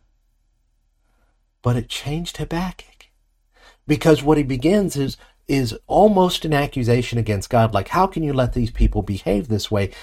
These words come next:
And it ends with the song, "Lord, whatever you do, man, if I have no crops, if I have no livestock, if I'm sitting in the dust and the dirt,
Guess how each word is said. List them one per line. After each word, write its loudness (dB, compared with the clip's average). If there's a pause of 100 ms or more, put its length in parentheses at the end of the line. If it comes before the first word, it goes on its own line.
And -2
it 0
ends 0
with -2
the -2
song, 2
"Lord, 0
whatever 2
you 2
do, -2 (260)
man, 0
if -8
I 4
have 0
no -2
crops, 2
if -8
I 0
have -2
no -2
livestock, 4 (200)
if 2
I'm 4
sitting -2
in 2
the -2
dust 0
and -2
the -2
dirt, 2